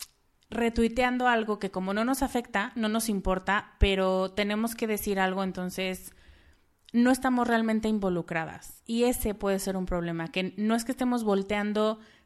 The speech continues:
tal cual para otro lado, pero solo dices, "Ay, qué cosa tan fea, em, bueno, bye". Ahora, por otro lado, otra actitud que podemos tomar es la de pintarlo de colores para que no se vea tan feo.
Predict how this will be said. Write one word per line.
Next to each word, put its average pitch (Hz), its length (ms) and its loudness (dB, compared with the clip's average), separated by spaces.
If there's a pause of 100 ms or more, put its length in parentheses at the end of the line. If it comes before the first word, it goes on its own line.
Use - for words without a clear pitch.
(140)
tal 190 220 0
cual 208 220 2
para 220 200 4
otro 202 200 2
lado, 196 300 2
pero 202 200 0
solo 202 280 -2
dices, 196 380 -4
"Ay, 190 240 -2
qué - 140 -14
cosa 214 260 -4
tan 185 220 -4
fea, 208 480 -4 (420)
em, 180 760 -4 (200)
bueno, 180 360 -2
bye". 156 220 -6 (2000)
Ahora, 190 200 4
por 185 140 0
otro 254 200 0
lado, 240 360 2 (580)
otra 226 220 2
actitud 254 380 0
que 254 120 -2
podemos 214 400 -2
tomar 190 420 0
es 208 140 -2
la 220 140 4
de 202 120 2
pintarlo 196 640 0
de 196 100 0
colores 180 480 0
para 175 220 4
que 170 100 -8
no 180 120 -2
se 185 140 -6
vea 175 200 -2
tan 180 220 -6
feo. 160 340 -8